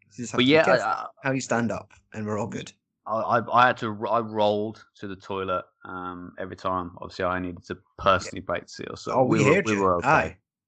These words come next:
Speaker 2: Did
Speaker 1: That
Speaker 2: you hear the
Speaker 1: laminate
Speaker 2: roll?
Speaker 1: flooring?
Speaker 2: It's quite heavy.
Speaker 1: Yeah.
Speaker 2: Yeah.
Speaker 1: Aye.
Speaker 2: I was
Speaker 1: Feel
Speaker 2: gonna
Speaker 1: sorry
Speaker 2: say
Speaker 1: for those neighbours.
Speaker 2: It's, uh, it's marble, obviously marble, uh,
Speaker 1: <laughs>
Speaker 2: flooring in here. So yeah, quite, quite, quite noisy. Um,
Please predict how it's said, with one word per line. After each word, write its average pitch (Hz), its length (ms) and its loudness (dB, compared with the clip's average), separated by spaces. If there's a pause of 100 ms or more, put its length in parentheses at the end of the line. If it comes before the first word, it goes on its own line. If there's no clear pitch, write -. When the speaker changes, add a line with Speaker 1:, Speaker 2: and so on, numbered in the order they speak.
Speaker 2:
Did 151 100 6
Speaker 1:
That 170 60 4
Speaker 2:
you 233 100 6
hear 127 120 6
the 120 100 4
Speaker 1:
laminate 127 40 4
Speaker 2:
roll? 139 180 10
Speaker 1:
flooring? - 280 -2 (120)
Speaker 2:
It's - 80 -20
quite 101 240 0
heavy. 101 460 -4 (240)
Speaker 1:
Yeah. 110 340 0 (240)
Speaker 2:
Yeah. 95 180 0 (520)
Speaker 1:
Aye. 104 400 -6 (680)
Speaker 2:
I 104 40 -4
was 104 80 -6
Speaker 1:
Feel 151 80 -2
Speaker 2:
gonna 139 60 0
Speaker 1:
sorry 147 200 4
Speaker 2:
say - 60 -4
Speaker 1:
for 131 40 -4
those 127 160 -2
neighbours. 131 460 0 (640)
Speaker 2:
It's, - 300 -12
uh, 110 320 4
it's 101 140 -10
marble, 101 500 -2 (220)
obviously 95 240 -10
marble, 85 340 -2 (240)
uh, 90 200 0
Speaker 1:
<laughs> - 100 -14
Speaker 2:
flooring 85 420 -4
in 90 120 -10
here. 87 220 -10
So - 180 -8
yeah, 82 260 -4
quite, - 300 -6
quite, - 180 -4 (140)
quite 87 160 -6
noisy. 85 520 -8
Um, 87 460 -2